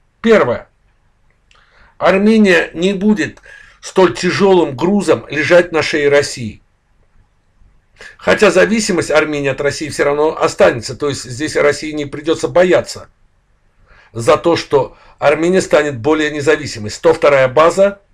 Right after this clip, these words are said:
это сто вторая база. Российские пограничники — это российские пограничники. Я уж не говорю про экономическую зависимость.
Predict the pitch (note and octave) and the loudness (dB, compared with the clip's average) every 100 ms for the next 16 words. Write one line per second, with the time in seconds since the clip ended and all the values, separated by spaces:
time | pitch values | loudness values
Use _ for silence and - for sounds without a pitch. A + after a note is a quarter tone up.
0 | _ C3+ C3+ D#3+ - D3 - C#3 C#3 C#3 | _ -4 0 -2 0 -2 2 4 4 4
1 | C3+ A2 F#2 - _ _ _ _ _ _ | 2 0 -6 -18 _ _ _ _ _ _
2 | _ _ _ _ _ _ _ B2 D#3+ D#3+ | _ _ _ _ _ _ _ -2 0 0
3 | F3+ - D3+ - C#3+ C#3 C#3+ C#3 - D#3+ | -6 -6 -4 0 0 0 -2 -4 -8 -8
4 | D#3+ F3+ - C#3 C#3+ C3 - C3 - C3 | -2 -2 -2 0 2 0 -2 -12 -12 -10
5 | - C3 C#3 C#3+ A#2 - G2+ - - _ | -4 -2 -2 -2 -6 -12 -16 -20 -20 _
6 | _ _ _ _ _ _ _ _ _ _ | _ _ _ _ _ _ _ _ _ _
7 | _ _ _ - D3+ F3+ - G3+ D#3+ D#3+ | _ _ _ -2 2 2 0 -2 0 2
8 | E3 F3 - - - - _ _ _ _ | 2 2 -2 -16 -20 -20 _ _ _ _
9 | _ _ _ _ _ - E3+ E3+ - - | _ _ _ _ _ -6 0 0 -2 -4
10 | F#3 G3+ G#3 - D3 C3 C#3 A#2 - F2 | 0 2 2 -2 -10 -4 -4 -4 -14 -18
11 | - | -20